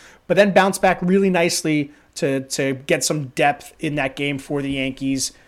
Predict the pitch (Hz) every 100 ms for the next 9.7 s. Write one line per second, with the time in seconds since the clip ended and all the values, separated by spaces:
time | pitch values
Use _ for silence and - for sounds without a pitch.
0 | - - _ _ 127 123 127 - 143 147
1 | 160 156 170 170 180 185 185 196 185 170
2 | 165 180 175 - 175 175 165 - 170 139
3 | 170 175 160 151 185 - - _ _ _
4 | 139 143 156 160 165 160 165 165 156 175
5 | 175 165 - 190 139 - _ _ _ -
6 | 139 135 143 147 151 151 151 160 160 175
7 | 196 220 233 214 208 214 - 151 175 175
8 | - 202 185 175 185 180 160 151 151 151
9 | 156 160 151 - 170 165